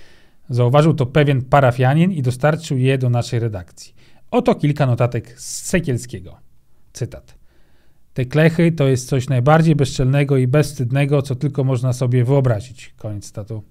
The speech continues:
Drugi cytat. „Przejąć majątek kościelny. Zakony muszą zostać rozwiązane. Kościołom należy odebrać uprawnienia wychowawcze”. Następny cytat. „Już nie ma zmiłowania. Ta banda pederastów będzie wykurzona”.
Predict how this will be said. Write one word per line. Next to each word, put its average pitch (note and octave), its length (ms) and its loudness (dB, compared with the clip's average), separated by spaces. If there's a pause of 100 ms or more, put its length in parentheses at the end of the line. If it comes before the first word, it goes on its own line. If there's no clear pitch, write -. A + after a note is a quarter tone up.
(160)
Drugi B2+ 240 0
cytat. B2+ 320 -4 (560)
„Przejąć E3 440 6
majątek D#3+ 400 4
kościelny. G#2 600 -4
Zakony E3 400 2
muszą D3+ 300 0
zostać C#3 320 -2
rozwiązane. C3 580 -2
Kościołom D#3+ 520 0
należy D3+ 360 4
odebrać C#3 460 2
uprawnienia C#3+ 640 -2
wychowawcze”. A#2+ 680 -6 (500)
Następny B2+ 380 0
cytat. - 360 -18 (680)
„Już D3+ 200 0
nie D#3+ 120 6
ma D#3 120 6
zmiłowania. B2+ 640 0 (380)
Ta C#3 120 0
banda D#3 300 4
pederastów D3 560 2
będzie C3 240 2
wykurzona”. C#3 640 0